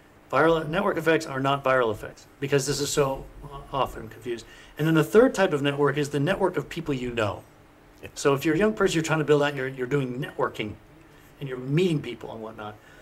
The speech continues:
Speaker 1: And that's a whole different other concept, which is who do you know, who you're gonna get information from, who's gonna put information on your dashboard so you can make good decisions in your life. Um, that's, that's a third concept. And so I'd wanna dis-, differentiate between
Speaker 2: Yeah.
Speaker 1: those three.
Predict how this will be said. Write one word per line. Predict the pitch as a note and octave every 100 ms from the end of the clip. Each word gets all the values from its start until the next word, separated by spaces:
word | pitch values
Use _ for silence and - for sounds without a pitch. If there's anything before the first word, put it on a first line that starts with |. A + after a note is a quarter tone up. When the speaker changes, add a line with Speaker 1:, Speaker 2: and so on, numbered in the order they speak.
| -
Speaker 1:
And | D3+
that's | F3+ G#3
a | F#3+
whole | E3+ F3+
different | D#3+ D#3+ D3 C#3
other | C#3+ C#3+
concept, | C#3+ A#2+ A2+ - G#2+ -
which | B2 -
is | A#2+ A2 - - -
who | - F3+
do | F3
you | D#3
know, | C#3+ C3+ C3
who | C3
you're | D3+
gonna | C3+ B2+
get | A#2+
information | A#2 A#2+ A#2+ A2 A2+
from, | A2 A#2+ A#2 A2 - - -
who's | E3+ D#3
gonna | D#3
put | C#3+ D3
information | C3 C3+ C3 B2 C3
on | B2
your | A#2+
dashboard | B2 A#2+ - A#2+ A2+
so | -
you |
can | A2+ A#2
make | A2+
good | B2 A2
decisions | G#2+ - G#2+ A2 A2
in |
your | A2 A2
life. | A2 G#2+ - - - - -
Um, | - B2 B2 - -
that's, | D3 D#3 D#3+
that's | - E3 D#3+
a |
third | C#3+ C3+ B2+
concept. | - G2+ - - - - - - -
And | C#3
so | D3
I'd | D3
wanna | D3+ B2+
dis-, | A2+ B2
differentiate | - D3+ D3+ C3 B2 - A2+
between | G#2 E2+
Speaker 2:
Yeah. | D#2+ D2
Speaker 1:
those | D2
three. | - G#2+